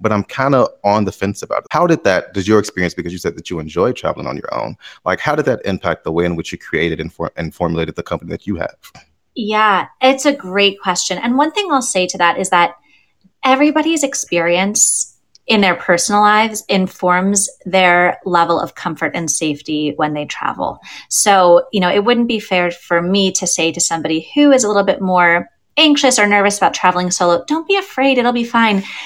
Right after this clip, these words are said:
Speaker 2: I can't tell somebody to not be afraid if that's how they feel. But I have only had positive experiences. And one thing that I think is ironic about every time that I take a solo vacation is I, I always go on those trips because I want to be alone, right? Like I,
Speaker 1: Mm.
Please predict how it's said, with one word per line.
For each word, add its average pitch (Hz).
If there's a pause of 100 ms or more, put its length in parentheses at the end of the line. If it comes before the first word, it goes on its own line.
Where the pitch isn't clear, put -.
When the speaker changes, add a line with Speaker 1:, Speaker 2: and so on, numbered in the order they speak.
(180)
Speaker 2:
I 294
can't 294
tell 214
somebody 180
to -
not 156
be 160
afraid 156
if 185
that's 165
how 160
they 156
feel. 165 (400)
But 202
I 233
have 277
only 196
had 190
positive 170
experiences. 160 (180)
And 240
one 269 (220)
thing 226
that 202
I 196
think 196
is 196
ironic 175
about - (120)
every 233
time 226
that 196
I 180 (100)
take -
a 226
solo 165
vacation 185 (480)
is 254 (140)
I, 220
I 254
always 285
go 202
on 208
those 190
trips -
because 202
I 196
want 160
to -
be 160
alone, 156
right? 196
Like 190
I, 185
Speaker 1:
Mm. 123